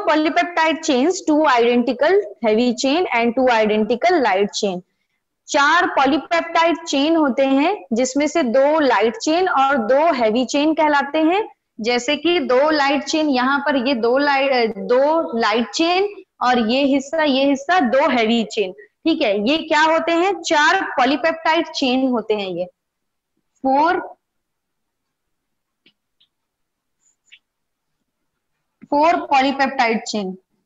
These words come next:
आपके एंटीबॉडी की संरचना में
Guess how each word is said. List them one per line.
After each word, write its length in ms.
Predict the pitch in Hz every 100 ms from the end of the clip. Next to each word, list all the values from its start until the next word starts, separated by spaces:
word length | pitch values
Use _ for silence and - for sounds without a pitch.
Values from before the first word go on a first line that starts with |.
| _ _ _ _ _ _ _ _ - _ _ _ _ _ _ _ _ _ -
आपके 320 | 226 226 269
एंटीबॉडी 560 | 262 233 233 277 269 269
की 160 | 277
संरचना 640 | 269 240 208 202 - 254 254
में 340 | 226 302 -